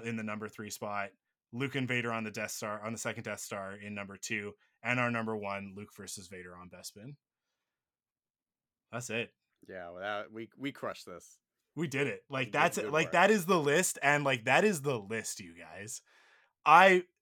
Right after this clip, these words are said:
Speaker 1: there's a little bit of wiggle room in the middle, and that's always the way that lists like this are gonna play out, right? So, you know, like, salt to taste. <laughs> But
Speaker 2: Yeah, especially because you and I disagree on so many things.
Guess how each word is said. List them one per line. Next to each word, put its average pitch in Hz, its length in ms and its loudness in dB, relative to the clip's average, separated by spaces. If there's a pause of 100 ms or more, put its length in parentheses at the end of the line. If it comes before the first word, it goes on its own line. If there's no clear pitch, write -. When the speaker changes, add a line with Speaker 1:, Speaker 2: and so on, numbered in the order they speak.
(140)
Speaker 1:
there's 185 440 6
a 170 80 6
little 170 520 2
bit 175 160 2
of 165 100 2
wiggle 147 280 0
room 143 220 0
in 135 80 -2
the 127 80 -2
middle, 123 340 2
and 117 100 0
that's 113 180 -2
always 107 320 -4
the 117 80 -8
way 107 140 -4
that 104 180 -8
lists 104 220 -6
like 101 200 -8
this - 440 -8 (280)
are 120 140 -2
gonna 104 160 -8
play 98 260 -8
out, 113 220 -4 (460)
right? 117 240 0 (1120)
So, 143 380 2
you 143 180 0
know, 123 140 2
like, 120 320 -4
salt 123 320 -2
to 110 100 -8
taste. 113 480 -4 (220)
<laughs> 190 100 0 (540)
But 135 280 2
Speaker 2:
Yeah, 127 180 2
especially 160 480 -2
because 117 340 -6
you 117 140 -6
and 107 100 -4
I 101 340 -8 (340)
disagree 110 520 -8
on 95 260 -6
so 101 180 -10
many 95 180 -12
things. 85 540 -16